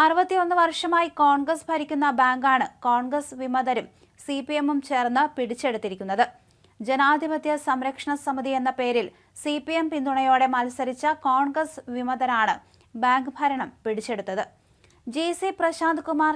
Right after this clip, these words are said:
ചെയർമാനായി തുടരും. പതിനൊന്ന് സീറ്റിലേക്കായി നടന്ന മത്സരത്തിൽ വിജയിച്ചവരിൽ ഏഴുപേർ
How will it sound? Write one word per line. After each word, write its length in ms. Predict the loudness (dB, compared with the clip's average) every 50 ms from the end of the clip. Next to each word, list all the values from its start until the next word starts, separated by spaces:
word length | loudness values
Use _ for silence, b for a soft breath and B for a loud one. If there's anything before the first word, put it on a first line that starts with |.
| -2 -4
ചെയർമാനായി 640 | -2 -2 0 0 0 2 2 2 2 2 2 0 -2 -6
തുടരും. 300 | -8 -8 -10 -10 -12 -16 b b b b b b b b 2
പതിനൊന്ന് 420 | 2 2 2 2 0 0 -2 -2 -2 -4
സീറ്റിലേക്കായി 580 | -6 -4 -4 -2 -2 -2 0 0 2 0 2 2 2
നടന്ന 240 | 0 0 2 0 0 0 2
മത്സരത്തിൽ 500 | 0 -2 -2 -2 -2 -2 -2 -2 -6 -6 -4 -6
വിജയിച്ചവരിൽ 680 | -4 -2 0 0 0 0 -2 -2 -2 0 0 -2 -2 -2 -4 -2 0
ഏഴുപേർ 420 | 0 0 -2 0 2 2 2 2